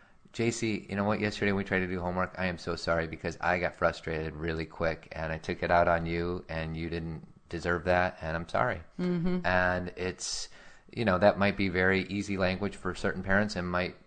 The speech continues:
Speaker 1: sound really foreign to other parents. And for the ones that it sounds foreign to, try it out because it will be
Speaker 2: Release you.
Speaker 1: Yeah.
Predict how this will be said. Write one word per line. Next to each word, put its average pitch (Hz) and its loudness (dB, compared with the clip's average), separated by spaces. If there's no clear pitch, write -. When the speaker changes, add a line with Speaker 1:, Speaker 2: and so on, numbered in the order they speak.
Speaker 1:
sound 90 -2
really 90 0
foreign 95 0
to 85 0
other 95 -2
parents. 78 -4
And 80 -8
for 90 -6
the 85 -4
ones 90 0
that 90 0
it 82 -8
sounds 87 -2
foreign 92 0
to, 101 -2
try 95 4
it 101 4
out 110 8
because 85 -2
it 90 -4
will 87 0
be 185 0
Speaker 2:
Release 190 6
you. 156 -2
Speaker 1:
Yeah. 90 2